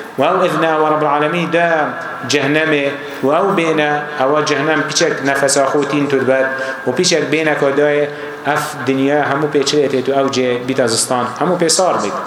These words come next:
و شدت الحر، پیغمبر صلی اللہ علیہ وسلم بجید اف گرماتی هاوینش او هم بینین الذي تجدون من حر جهنم.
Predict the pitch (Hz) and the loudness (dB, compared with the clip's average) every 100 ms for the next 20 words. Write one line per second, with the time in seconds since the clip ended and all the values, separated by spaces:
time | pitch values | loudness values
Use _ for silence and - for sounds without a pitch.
0 | - - - - - - - - - - | -12 -16 -16 -16 -16 -16 -18 -18 -16 -16
1 | - 139 160 - 208 196 196 185 165 170 | -6 -2 0 0 0 0 2 0 0 0
2 | 160 123 120 113 107 - - - 127 131 | 0 0 -2 -2 -6 -10 -12 -4 0 0
3 | 139 - 143 143 147 151 147 175 185 - | 0 0 0 0 0 -2 -2 0 0 0
4 | - - - - - - - - 120 143 | -4 -8 -10 -14 -16 -16 -18 -12 -2 0
5 | 147 147 143 143 190 175 147 147 147 151 | 2 0 0 0 0 0 2 0 0 0
6 | 147 135 135 127 131 139 135 135 135 139 | 0 2 0 0 -2 0 0 -2 -4 -2
7 | 139 143 139 143 139 135 139 180 170 151 | 0 0 0 0 0 -2 -2 0 0 0
8 | 127 - 180 143 135 127 120 120 110 107 | -2 -2 -2 0 0 0 0 -2 -2 -2
9 | 98 | -4